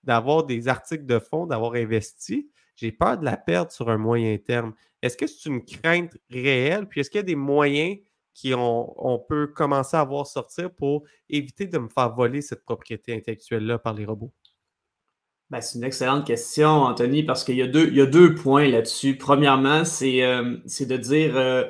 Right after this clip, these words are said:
Speaker 2: est-ce que le contenu créé, il y a deux questions qu'on peut poser. Le premier, c'est est-ce que le contenu créé par les humains versus le contenu créé par, euh, l'intelligence artificielle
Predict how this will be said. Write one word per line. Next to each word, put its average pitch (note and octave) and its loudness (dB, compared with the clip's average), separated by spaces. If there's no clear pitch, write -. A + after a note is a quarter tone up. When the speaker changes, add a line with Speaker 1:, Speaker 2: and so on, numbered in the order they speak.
Speaker 2:
est-ce A#2 -8
que F3 -2
le F3+ 2
contenu E3 2
créé, C#3+ 0
il D3+ 2
y C#3+ 6
a C3+ 4
deux F3+ 0
questions C#3+ -2
qu'on A2+ -8
peut A2+ -8
poser. A#2 -10
Le A#2 -6
premier, C#3+ -4
c'est C#3 -4
est-ce B2+ -6
que D#3 2
le D3+ 4
contenu D#3+ -2
créé C#3+ -2
par D3+ -2
les B2+ -4
humains C#3 -4
versus A#2+ -8
le B2+ -4
contenu D3 -8
créé C#3 -2
par, B2+ -2
euh, A#2 2
l'intelligence B2 -4
artificielle - -4